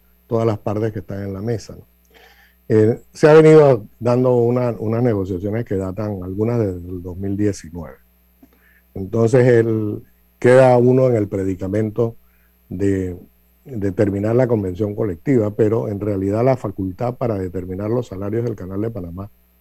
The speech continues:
están en la figura del administrador. Entonces, para aquellas personas que no habían tenido ajustes salariales por costo de vida desde hace treinta meses, entonces se hizo el ajuste que se anunció.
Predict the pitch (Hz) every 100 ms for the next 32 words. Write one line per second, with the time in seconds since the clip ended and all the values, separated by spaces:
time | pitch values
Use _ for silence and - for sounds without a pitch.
0 | _ _ _ 113 104 - 127 123 123 _
1 | _ _ _ _ _ 120 120 127 123 104
2 | 101 95 104 110 101 90 90 87 80 85
3 | 82 78 _ _ _ _ _ _ _ _
4 | _ _ _ _ - 104 135 113 107 -
5 | 135 143 151 143 101 110 95 117 101 101
6 | 107 113 117 101 107 110 113 113 120 -
7 | 95 90 95 101 101 104 _ _ _ -
8 | 98 92 110 - 123 101 110 92 78 _
9 | _ _ - 95 101 98 95 95 92 90
10 | 85 78 - _ - 101 - 107 95 113
11 | 113 107 101 113 113 80 80 _ _ _
12 | _ _ - 92 98 95 104 101 _ _
13 | _ _ _ _ - 107 107 107 117 95
14 | 104 - 104 101 104 101 104 143 98